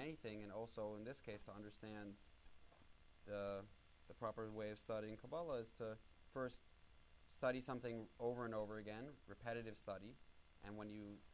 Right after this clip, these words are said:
and, you know, it's impossible to understand it fully the first time. You have to learn it over and over again, and in the process of analyzing it over and over, then you're able to go deeper and deeper in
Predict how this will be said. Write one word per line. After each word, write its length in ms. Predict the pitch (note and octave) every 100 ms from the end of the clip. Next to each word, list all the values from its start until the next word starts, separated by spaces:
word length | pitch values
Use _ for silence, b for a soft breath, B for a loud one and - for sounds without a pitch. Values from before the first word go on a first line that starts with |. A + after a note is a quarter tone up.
| - G#2
and, 160 | G#2
you 80 | G#2
know, 180 | G#2 G#2
it's 100 | G2
impossible 380 | G#2 B2 C3+ B2+
to 100 | A#2 B2
understand 420 | A#2+ - B2+ A#2
it 60 | -
fully 220 | B2 A#2
the 80 | -
first 260 | A2 G#2
time. 240 | - - - - - -
You 80 | G2+
have 160 | G#2+
to 120 | - G#2+
learn 260 | G#2 A2
it 80 | G#2+
over 220 | A2+ B2 A#2+
and 100 | D3
over 200 | F3 D3
again, 340 | A2+ A2 A#2 - - - - A2
and 500 | A2 G#2+ G#2+ G#2+ G#2 - - - - -
in 60 | A2
the 60 |
process 480 | - C#3+ D#3 C3+ B2
of 140 | B2+ A#2+
analyzing 500 | D3 D#3+ C3+ C3 C#3
it 60 |
over 180 | D3 D3+
and 100 | E3+
over, 180 | F#3 D#3+
then 160 | D3+
you're 100 | D3
able 200 | C3+ C3
to 80 | B2+
go 160 | A#2+ B2
deeper 280 | A#2+ A#2 A#2
and 80 |
deeper 280 | A2 A2 G#2+
in 100 | G2+